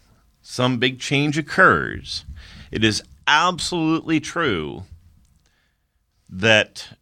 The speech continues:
humans will respond with a great sense of fear. But those who can push down the fear, as I mentioned,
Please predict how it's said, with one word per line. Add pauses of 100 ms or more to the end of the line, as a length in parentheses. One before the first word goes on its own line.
humans
will
respond
with
a
great
sense
of
fear. (1800)
But
those (960)
who
can (140)
push
down
the
fear,
as
I
mentioned,